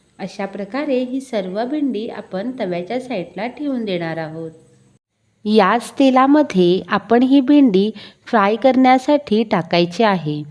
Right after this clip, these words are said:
भेंडी फ्राय करण्यासाठी जास्त तेलही लागत नाही आणि जास्त वेळही लागत नाही.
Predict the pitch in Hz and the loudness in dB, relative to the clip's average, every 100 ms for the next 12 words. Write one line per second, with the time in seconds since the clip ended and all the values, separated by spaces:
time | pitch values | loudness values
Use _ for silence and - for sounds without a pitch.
0 | - _ - _ - 226 247 226 269 - | -18 _ -20 _ -4 2 4 4 2 2
1 | 302 302 302 240 220 214 214 320 320 214 | 0 2 0 0 0 -2 -2 -2 -2 -4
2 | 214 208 196 - - 285 277 180 180 190 | 0 0 0 -2 0 2 4 4 4 -2
3 | 247 262 247 240 269 269 311 285 190 202 | -2 -2 0 0 0 0 -2 0 0 -2
4 | - - - _ 262 277 311 302 285 - | -6 -20 -20 _ 0 2 4 2 0 2
5 | 320 285 208 196 196 269 269 196 185 180 | 2 4 4 4 2 0 0 0 0 -2
6 | 175 151 156 | -4 -4 -6